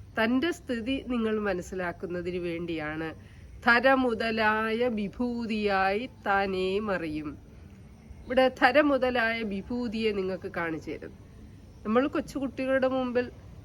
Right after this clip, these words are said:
ചിലത്, ആ, ഒരു തീപ്പെട്ടിക്കൊള്ളി എടുത്ത് വെച്ചുകൊണ്ട് പല ചിത്രങ്ങളൊക്കെ കാണിച്ചിട്ട് ഒളിച്ചു വയ്ക്കും. കുട്ടി ഓടി വന്ന് നോക്കും.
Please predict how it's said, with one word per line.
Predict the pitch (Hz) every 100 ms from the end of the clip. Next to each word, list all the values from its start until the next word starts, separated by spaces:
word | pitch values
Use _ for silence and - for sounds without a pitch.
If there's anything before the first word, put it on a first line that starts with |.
| -
ചിലത്, | 277 247 233 240 233 - - -
ആ, | 233 226
ഒരു | 214 208
തീപ്പെട്ടിക്കൊള്ളി | 214 226 208 220 226 226 220
എടുത്ത് | 220 - 226 226 214 214
വെച്ചുകൊണ്ട് | 226 220 220 214
പല | 220 226 214
ചിത്രങ്ങളൊക്കെ | 220 - 214 208 214 208 214 208
കാണിച്ചിട്ട് | 202 202 202 214 196 202 - - - -
ഒളിച്ചു | 220 233 220 202
വയ്ക്കും. | 175 - 175
കുട്ടി | 196 226
ഓടി | 220 220
വന്ന് | 233 226 220
നോക്കും. | 208 190 156